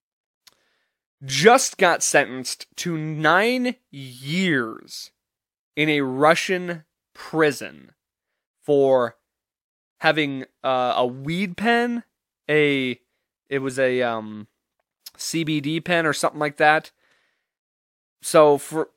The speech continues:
if you don't know by now, it's, it's insane. The, the amount of old news that I talk about on this show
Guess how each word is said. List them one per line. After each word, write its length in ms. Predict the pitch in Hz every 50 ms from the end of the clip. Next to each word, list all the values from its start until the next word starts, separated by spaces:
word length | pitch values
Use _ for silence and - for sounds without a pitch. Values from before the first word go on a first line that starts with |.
| _ _ _ -
if 160 | 165 - -
you 80 | 175
don't 260 | 147 165 196 185 165 147
know 140 | 143 139
by 180 | 127 117 113 117
now, 240 | 117 117 120 123 131
it's, 280 | 131 131 - - -
it's 300 | - - 135 - - - -
insane. 680 | 160 160 147 135 - 156 147 143 135 131 127 127 120 - _ _ _ _ _ _ 143 147 _ _ _ _ _ _ _ _ -
The, 140 | 151 180 - -
the 140 | 175 220
amount 300 | 226 226 247 285 339 349
of 160 | 277 214 175 165 - _ _ _ _ -
old 360 | - 156 165 170 196 202 170 160
news 540 | 156 147 139 143 143 151 160 165 160 151
that 140 | 131 139 135
I 120 | 131 139 143
talk 280 | - 135 117 123 -
about 260 | 143 131 135 135 135
on 120 | 131 123 127
this 140 | 127 131 127
show 540 | - - 127 117 117 120 127 135 143 -